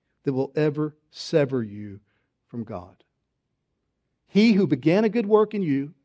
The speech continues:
will bring it to completion in the day of Christ Jesus. So keep trusting Him. Keep following Him. Keep repenting of sin.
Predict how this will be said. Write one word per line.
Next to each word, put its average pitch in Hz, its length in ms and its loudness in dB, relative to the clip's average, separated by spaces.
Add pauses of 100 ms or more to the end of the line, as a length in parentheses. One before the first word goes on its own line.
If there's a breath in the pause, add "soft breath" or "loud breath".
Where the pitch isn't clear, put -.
(680)
will 220 360 10
bring 220 280 10
it 220 100 2
to - 60 -12
completion 156 720 2
in 139 100 -4
the 131 80 0
day 123 200 2
of 123 80 -2
Christ 113 380 -8
Jesus. - 680 -16 (180)
So - 200 0
keep 190 340 -4
trusting 147 600 -8
Him. 95 200 -20 (1000)
Keep 202 280 2 (160)
following 180 680 4
Him. 117 260 -4 (760)
Keep 220 280 6
repenting 196 480 6
of 151 100 2
sin. 147 580 2